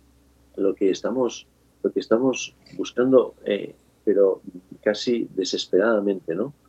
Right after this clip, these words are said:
Eh, en, en, en el mundo, en realidades, en experiencias nuevas, eh, no sé, en, en el éxito profesional o en la droga, eh, en el alcohol, en la novia, en el amor, eh, pero lo que vamos buscando todos y que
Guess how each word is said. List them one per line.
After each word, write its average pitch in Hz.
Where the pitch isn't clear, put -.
Eh, 95
en, 98
en, 92
en 92
el 92
mundo, 113
en 87
realidades, 85
en 95
experiencias 95
nuevas, 104
eh, 92
no 117
sé, 147
en, 95
en 90
el 87
éxito 110
profesional 120
o 110
en 98
la 87
droga, 135
eh, 95
en 95
el 90
alcohol, 127
en 101
la 90
novia, 95
en 90
el 87
amor, 120
eh, 95
pero 98
lo 98
que -
vamos 123
buscando 123
todos 98
y 101
que 92